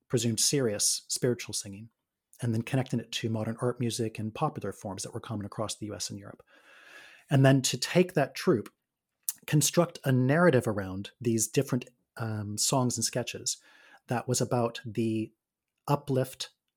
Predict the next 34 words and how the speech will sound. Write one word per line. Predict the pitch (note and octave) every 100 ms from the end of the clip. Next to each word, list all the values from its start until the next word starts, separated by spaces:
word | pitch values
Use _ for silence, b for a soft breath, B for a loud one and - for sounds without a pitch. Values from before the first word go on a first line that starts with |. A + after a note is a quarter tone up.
| _ _
the | B2+ A2+ A2 A2 - -
civilization, | - - - C#3+ B2+ A#2 B2 B2+ - G2+ G2
the | G#2 G#2 -
aspiring | - C3+ C#3 C3 A#2+
toward | - B2+ A2+
full | - - C3 B2
civilization | - G#2+ G#2+ A2 G#2+ A2 G2 b b b -
of | A#2+
African | G#2+ - A#2
Americans | C3 D#3 B2+ G2 G2+
coming | - B2 A#2
out | A2 -
of | -
the | G#2 G2+ G2
post-Civil | - A2 - A2+ A2
War | C3+
period, | C3 G2+ G2+ B2 _ _ _ _ _ _ -
which | -
is | A#2+
only | C3 B2 A2
thirty | - B2 A2
years, | G#2 F#2 - - _
you | A#2+
know, | F2 -
uh, | A2 -
twenty, | - A#2+
twenty, | G#2+ A2 G2+
thirty, | G2+ G#2 - _
thirty | A2+ G#2
years | G2 -
before | - - A2+
at | F#2+
this | -
point. | - A#2+